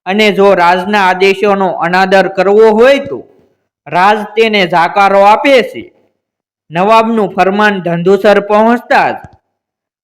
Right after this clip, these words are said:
કરશન ડાંગરની આગેવાની હેઠળ આહિરોએ નવાબની જોહુકમીને તાબે ન થતા પોતાની ઘરવખરીના ગાડા ભરી ધંધુસરને સહેલી સલામ ભરી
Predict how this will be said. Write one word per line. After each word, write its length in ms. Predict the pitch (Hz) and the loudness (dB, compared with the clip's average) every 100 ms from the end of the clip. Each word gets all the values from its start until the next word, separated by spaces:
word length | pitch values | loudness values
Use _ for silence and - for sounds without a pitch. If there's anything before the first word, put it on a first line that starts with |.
| - | -4
કરશન 460 | 190 202 254 226 | -4 -2 -2 -2
ડાંગરની 640 | 196 196 202 214 208 202 170 | 0 -2 0 0 0 -2 -2
આગેવાની 800 | 160 180 202 202 202 202 208 | -2 0 0 2 0 0 0
હેઠળ 380 | 247 262 208 123 - - _ _ _ _ _ | 0 0 -4 -8 -8 -16 _ _ _ _ _
આહિરોએ 640 | 170 202 226 226 233 220 190 | -4 -2 0 2 4 4 2
નવાબની 560 | 180 185 208 208 208 | 0 2 0 0 -4
જોહુકમીને 800 | 170 180 190 202 202 202 202 196 | -2 0 2 0 -4 -6 -2 -2
તાબે 420 | 190 180 202 190 | -2 -2 0 0
ન 200 | 185 226 | 0 0
થતા 480 | 254 254 165 110 - - _ _ _ _ _ _ - | 0 -2 -4 -6 -12 -18 _ _ _ _ _ _ -6
પોતાની 480 | 190 202 233 220 196 | -4 0 0 0 -2
ઘરવખરીના 840 | 180 180 196 208 202 208 196 175 | 0 0 0 -2 0 0 0 -2
ગાડા 400 | 156 170 185 214 | 0 -2 2 0
ભરી 380 | 226 269 185 113 _ _ _ _ _ _ - | 2 0 -2 -10 _ _ _ _ _ _ -8
ધંધુસરને 680 | 170 190 226 226 233 208 208 | -4 0 2 2 0 0 -2
સહેલી 440 | 190 180 196 208 | -2 0 2 0
સલામ 400 | 180 185 202 220 | 0 -2 0 0
ભરી 320 | 226 269 214 | 2 0 0